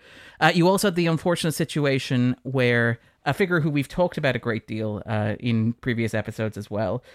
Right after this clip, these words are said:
Mustafa Akkad, who is the guy who had shepherded the franchise. He's the man whose name appeared at the start of every film and who was responsible for basically exerting creative control, ultimate green light over the franchise.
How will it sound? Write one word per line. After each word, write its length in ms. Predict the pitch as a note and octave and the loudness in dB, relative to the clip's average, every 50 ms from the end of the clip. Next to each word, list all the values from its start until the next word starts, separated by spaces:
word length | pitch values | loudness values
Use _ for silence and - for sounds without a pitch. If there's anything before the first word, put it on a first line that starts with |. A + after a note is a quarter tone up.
| - _ _ _ _ - | -20 _ _ _ _ -4
Mustafa 580 | D#3 D#3 - - - F#3 E3+ E3 D#3+ - D#3+ - | -2 -2 0 0 0 0 0 0 0 -2 -4 -4
Akkad, 540 | D3+ C#3+ C3+ - - A2+ G#2 - - A#2+ - _ _ - | -4 -6 -4 -4 -4 -4 -4 -6 -8 -14 -20 _ _ -2
who 100 | B2 A#2+ | 0 0
is 160 | A#2 A2+ - | 0 0 -2
the 100 | B2+ A#2+ | -2 0
guy 280 | C3+ C3+ C3 B2+ B2+ | 0 2 2 2 2
who 100 | B2+ C3 | 2 2
had 120 | B2+ A#2+ A#2 | 0 0 0
shepherded 520 | - - D3 B2+ - - C3 A#2 A#2 G#2+ | -2 0 0 0 0 -2 -2 -2 -2 -4
the 80 | - A2 | -4 -6
franchise. 540 | - G2 F#2+ A2+ - - E2+ D2 - - - | -4 -4 -4 -4 -6 -6 -6 -6 -6 -4 -2
He's 160 | B2 A#2 - | -2 -2 0
the 80 | B2+ | 2
man 280 | A#2+ C3 C3 B2+ B2 A#2+ | 2 4 4 4 4 2
whose 160 | B2+ B2 A2+ | 2 2 0
name 260 | A#2+ A#2+ B2 C3 B2+ | 0 2 2 2 2
appeared 520 | B2 A#2 - - A2+ A2 G#2+ G#2+ A2 A2+ - - - - - - - _ _ _ _ - | 0 -2 -2 -4 -4 -2 0 -2 -2 -4 -6 -12 -20 -20 -20 -20 -20 _ _ _ _ -6
at 140 | - A#2 A2 | -6 -6 -4
the 60 | - | -4
start 360 | A#2 - - C3+ A#2+ A2+ A2 - | -6 -4 0 0 2 2 2 0
of 80 | A2+ - | -2 0
every 300 | - A#2 G#2+ B2+ C3 B2 | 0 0 0 0 -2 -2
film 380 | - - A#2+ G#2+ A#2+ D3 F3+ - _ _ _ - - - - - | -2 -2 -2 -2 -2 -4 -6 -8 _ _ _ -20 -20 -20 -8 -2
and 100 | C3 B2+ | 0 2
who 60 | C3 B2+ | 2 2
was 100 | A2+ A#2+ | 2 0
responsible 480 | A#2+ A2+ - A#2+ A#2 A#2 - A#2+ A#2 | 0 0 0 0 0 0 0 -2 -2
for 180 | A2 - A#2 A2+ | -2 -4 -4 -2
basically 380 | A2+ A2 A2+ A2 - - A2 | -2 -2 -2 -2 -2 -4 -4
exerting 460 | G#2+ A2 - - A#2+ A#2 A2+ A#2+ A#2 G#2 | -4 -2 -2 -2 -2 0 0 0 -2 -2
creative 360 | - - A#2 A2+ G#2+ A2 G#2 | 0 0 0 0 0 -2 -2
control, 500 | - A#2 G#2+ - A#2 A2 A2 G#2+ G#2+ - | -2 -2 -2 0 0 0 2 2 2 2
ultimate 340 | G#2+ A2+ A2+ - A#2 G#2+ G2+ | 0 0 0 0 -2 -2 -2
green 280 | - - A#2 A#2+ B2 A#2 | -2 0 0 2 2 2
light 160 | A2+ A2 A#2 | 0 0 0
over 120 | A2 G#2+ | -2 -2
the 80 | G2+ G2+ | -4 -4
franchise. 500 | - A#2+ A#2+ A#2 A#2+ - - - A#2+ | -2 -2 -2 -2 -2 -4 -4 -4 -4